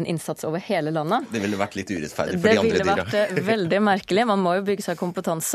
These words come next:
Speaker 1: og dyr lider over hele landet, så, eh, så det er viktig å presisere. Og der, eh, noa gjerne vil ha litt mer, er jo også forpliktende finansiering også for det som skal gjøres i resten av landet. Så der ser vi frem mot, eh, budsjettene.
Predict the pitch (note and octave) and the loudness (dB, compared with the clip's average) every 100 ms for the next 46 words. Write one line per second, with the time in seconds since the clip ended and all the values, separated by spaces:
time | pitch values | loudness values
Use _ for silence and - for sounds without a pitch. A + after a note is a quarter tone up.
0 | A3 F#3+ E3+ F3+ F3 E3+ E3 E3+ F3+ E3 | 0 0 0 -2 0 -2 0 0 2 2
1 | E3 D#3 D#3+ C#4+ - F#3+ G3 - - - | 0 0 0 -2 0 0 0 -6 -16 -4
2 | E3 E3+ E3+ G3 F#3 F#3 F#3 - - D#3 | 0 0 -2 -2 2 2 0 -6 -2 -2
3 | D#3 D#3+ D#3 E3 D#3+ C#3+ A3+ - E3 E3+ | 0 -4 -4 -2 -2 2 0 0 -2 -2
4 | E3+ E3+ E3 E3+ E3 D#3+ D#3+ D#3+ E3 D#3+ | 0 0 0 0 0 0 -2 -2 -4 -2
5 | D#3 E3 F3 F3+ E3+ D3+ E3+ D#3+ F3 - | 0 0 0 0 -2 -2 -2 -2 -4 -2
6 | G#3 C4 - D#3+ E3 D#3 - F3 E3+ - | -2 0 -2 -2 -2 -4 -6 -4 -4 -6
7 | - _ - - - D#3 - - D3+ D3+ | -20 _ -8 -8 -6 -10 -10 -12 -8 -2
8 | E3 F3 - - E3 D#3+ D#3+ - E3 C#3+ | -2 -2 -12 -10 -6 -4 -6 -6 -4 -4
9 | C#3 D#3 E3+ E3+ D3+ - C#3 D3+ - - | -4 -6 -6 -10 -12 -6 -6 -6 -10 -12
10 | D#3 D3+ D#3 C#3 - D3 - C#3 - A2+ | -6 -6 -6 -10 -10 -12 -6 -6 -6 -8
11 | C#3 C#3+ C#3 C3 C3+ D#3 F3 - D#3+ D#3 | -6 -6 -4 -4 -4 -6 -6 -8 -4 -4
12 | E3 - D#3+ E3 D3 C#3+ C#3+ - D#3 D3+ | -4 -4 -6 -6 -8 -8 -12 -8 -4 -4
13 | E3+ F#3 _ _ - F#3+ E3+ - D3 | -6 -12 _ _ -6 -4 -4 -6 -10